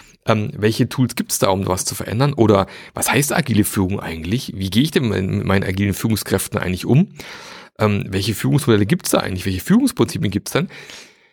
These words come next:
Dann ist vielleicht auch die Scrum Master Journey was für dich. Übrigens auch das Thema Auftragsklärung, äh, ganz prominent im ersten Ausflug der Scrum Master Journey.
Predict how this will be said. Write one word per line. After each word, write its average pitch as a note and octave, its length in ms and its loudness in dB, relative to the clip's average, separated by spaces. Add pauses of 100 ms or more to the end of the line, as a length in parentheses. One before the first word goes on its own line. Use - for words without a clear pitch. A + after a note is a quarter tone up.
(360)
Dann C#3+ 240 0
ist - 240 0
vielleicht - 560 0
auch - 200 -2
die F#3+ 120 -2
Scrum F3+ 380 0
Master C3+ 300 -2
Journey - 320 -6
was - 180 -8
für - 80 -10
dich. - 220 -10 (200)
Übrigens C3 320 0
auch B2 80 4
das A#2 100 -2
Thema G#2+ 180 4
Auftragsklärung, - 800 0 (560)
äh, G#2+ 160 4
ganz A2+ 240 2
prominent A2+ 500 4
im - 80 0
ersten - 380 -2
Ausflug A#2+ 340 -2
der F#2 120 0
Scrum F2+ 240 -4
Master F2+ 260 -2
Journey. F#2 360 0